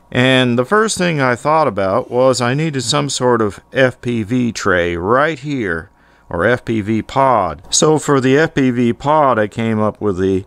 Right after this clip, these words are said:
sketch like this. And I know it's kinda dimensionless and kinda sketchy, so I'll just show you what it actually looks like. And what I've done is made up my own foam pod and mounted it onto the front tray that comes with the kit.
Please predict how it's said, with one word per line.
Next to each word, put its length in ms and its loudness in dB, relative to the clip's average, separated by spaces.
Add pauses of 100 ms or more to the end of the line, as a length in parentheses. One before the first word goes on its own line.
(120)
sketch 540 -2
like 300 0
this. 560 -4 (240)
And 360 0
I 140 2
know 240 0
it's 140 -2
kinda 340 0
dimensionless 1000 -2
and 200 -2
kinda 320 -4
sketchy, 680 -6 (180)
so 400 -2
I'll 200 0
just 260 -2
show 300 4
you 200 4
what 220 2
it 100 -2
actually 440 -2
looks 320 -4
like. 320 -4 (100)
And 160 2
what 140 2
I've 160 0
done 200 0
is 140 -6
made 220 -2
up 120 -4
my 200 -2
own 220 -2
foam 360 0
pod 420 2
and 140 -6
mounted 340 -4
it 100 -2
onto 340 0
the 140 -8
front 340 0
tray 500 0
that 180 -6
comes 320 -4
with 260 -2
the 80 -6
kit. 340 -2